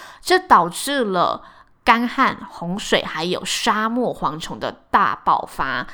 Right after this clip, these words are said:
换言之，也就是全球气候的异常变化，造成了这次蝗虫灾害的产生。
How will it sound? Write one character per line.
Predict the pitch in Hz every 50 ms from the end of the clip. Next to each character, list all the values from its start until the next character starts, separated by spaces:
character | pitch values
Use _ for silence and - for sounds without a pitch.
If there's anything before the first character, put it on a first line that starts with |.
| - - - - -
换 | - 330 320 277
言 | 233 196 185 185
之， | 180 - 196 190 185
也 | 180 170
就 | 156 208 208
是 | 202 226 226
全 | 202 - - 175 165 190
球 | 190 - 190 170 170 180
气 | 180 175 - - - 254 240 208
候 | 185 233 220 185
的 | - 160 - - -
异 | 254 233
常 | 175 - 151 151 123 170
变 | - 214 185 139 180
化， | - - 175 139 - - - - - - -
造 | - - 285 247 196
成 | 180 - - - 180 160 143
了 | 160 156 107 -
这 | - 208 202 180
次 | 180 - - - 202 170 - - - - - - -
蝗 | 190 170 175 190
虫 | 190 - - 170 151 160 165
灾 | - - 196 165 165 170
害 | - 208 185 139
的 | - 131 98 - -
产 | - - - 131 -
生。 | 196 - - - 156 143 151 180